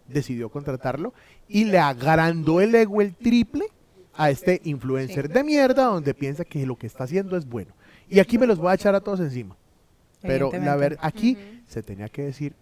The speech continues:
Speaker 1: y se dijo. Los influencers en este momento, como están en Colombia, no sirven pa' un culo. La estúpida parada en un gimnasio mostrando las tetas y el culo, eso no es ningún influencer de nada.
Speaker 3: No, como cuando a
Speaker 1: ¿Sí?
Speaker 3: veces que uno ve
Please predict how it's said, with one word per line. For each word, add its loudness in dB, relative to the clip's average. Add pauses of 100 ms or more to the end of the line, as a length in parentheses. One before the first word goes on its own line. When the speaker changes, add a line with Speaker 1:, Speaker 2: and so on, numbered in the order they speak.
(120)
Speaker 1:
y -16
se -14
dijo. -16 (800)
Los -6
influencers -4 (380)
en -4
este 0
momento, -6
como -12
están -6
en -8
Colombia, -8
no -10
sirven -6
pa' -18
un -18
culo. -20 (400)
La 0
estúpida 6
parada 2
en 2
un -4
gimnasio 0
mostrando -4
las 0
tetas 0
y 0
el -4
culo, -2
eso -4
no -10
es -8
ningún -10
influencer -12
de -14
nada. -12
Speaker 3:
No, -18
como -16
cuando -16
a -12
Speaker 1:
¿Sí? -2
Speaker 3:
veces -4
que -20
uno -14
ve -14